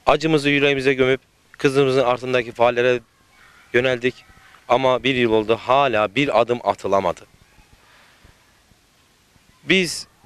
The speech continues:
evlat acısı yaşadık. Evlat acısını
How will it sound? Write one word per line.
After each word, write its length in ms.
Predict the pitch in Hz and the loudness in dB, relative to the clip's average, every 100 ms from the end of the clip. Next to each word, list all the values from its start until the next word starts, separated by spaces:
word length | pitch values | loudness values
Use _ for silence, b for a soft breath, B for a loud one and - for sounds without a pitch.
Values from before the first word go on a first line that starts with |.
| - | 0
evlat 380 | 165 165 170 - | 2 2 0 0
acısı 340 | 131 107 - | -4 -4 -4
yaşadık. 360 | 101 - 98 - - _ _ _ _ _ - - - | -4 -4 -8 -16 -20 _ _ _ _ _ -20 -16 -2
Evlat 360 | 135 156 156 147 | 0 0 0 0
acısını 500 | 139 135 143 139 | -2 -6 -4 -2